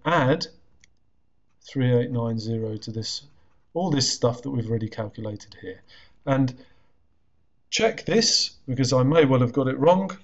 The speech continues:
um, but the answer that I got for this value here was then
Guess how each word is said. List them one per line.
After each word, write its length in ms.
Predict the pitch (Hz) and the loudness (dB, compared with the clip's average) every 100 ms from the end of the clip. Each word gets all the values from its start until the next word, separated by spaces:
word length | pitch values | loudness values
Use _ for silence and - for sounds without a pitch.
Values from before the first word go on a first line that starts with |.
| - _ _ | -20 _ _
um, 380 | 135 131 131 131 | 0 2 2 -2
but 240 | 135 120 131 | -2 -4 0
the 160 | 139 | 4
answer 300 | 202 190 - | 4 4 -2
that 140 | 123 - | -2 0
I 180 | 180 196 | 2 2
got 300 | 123 90 - - _ _ | 2 -4 -8 -16 _ _
for 160 | - 120 | -8 -4
this 200 | 117 - | -4 -4
value 360 | 120 104 98 101 | -4 -6 -6 -10
here 400 | 165 139 113 - - _ _ _ _ _ _ _ _ _ _ _ - | -4 -4 -4 -10 -20 _ _ _ _ _ _ _ _ _ _ _ -4
was 260 | 127 113 - | 0 0 0
then 320 | 107 101 | -2 -2